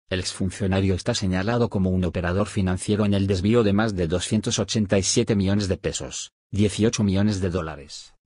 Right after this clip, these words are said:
de los recursos del gobierno hacia tres empresas en donde sus hijos aparecían como socios ejecutivos.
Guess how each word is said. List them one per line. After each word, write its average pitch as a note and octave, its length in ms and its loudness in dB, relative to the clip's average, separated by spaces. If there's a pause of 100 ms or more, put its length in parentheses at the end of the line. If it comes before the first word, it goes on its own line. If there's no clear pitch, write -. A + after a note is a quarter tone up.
de F2+ 140 -2
los E2+ 160 -2
recursos F#2+ 480 -4
del E2+ 120 -2
gobierno F2+ 360 2
hacia F#2 240 -4
tres A2+ 240 -2
empresas F#2 520 -4
en F#2 120 0
donde G#2 240 2
sus - 260 -2
hijos G#2+ 280 -2
aparecían G#2 520 -2
como G2 240 -2
socios B2+ 400 0
ejecutivos. F2 840 -6